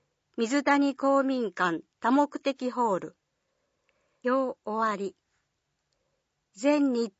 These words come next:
程で手話通訳、要約筆記、ヒアリングループあり。富士見市公共施設個別施設計画第一期実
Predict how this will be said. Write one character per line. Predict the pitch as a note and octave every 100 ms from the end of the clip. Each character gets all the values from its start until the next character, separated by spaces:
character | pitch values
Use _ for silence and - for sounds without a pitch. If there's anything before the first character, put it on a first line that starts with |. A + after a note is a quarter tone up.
| -
程 | A3+ G3+
で | G3+ - _
手 | - B3
話 | C4+
通 | - C4
訳、 | C4 G#3+ E3 - E3 - _ _ _ _ _ _ _
要 | A#3+ C4+ C#4
約 | C#4 C4+ B3+
筆 | A#3+ A3+ _
記、 | - E3+ - _ _
ヒ | _ A#3 C4+
ア | C#4+
リ | C#4
ン | C#4 C4
グ | B3+
ル | B3+ A#3
ー |
プ | - E3
あ | F3+
り。 | E3 - _ _ _ _ _ _ _ _ _ _ _ _ _ _ _ -
富 | A3
士 | C4
見 | D4 C#4+
市 | G#3+
公 | - B3+ C#4
共 | C4 C4+ B3+
施 | B3
設 | - G3+ - F3+ - _ _ -
個 | G#3+
別 | G#3+ C#4 - C#4
施 | B3+
設 | C#4 C4+ B3+
計 | - C4 G#3+
画 | - D#3+ E3+ E3 _ _ -
第 | B3+ D4 B3+ A3+
一 | A3 -
期 | G3
実 | F3 F#3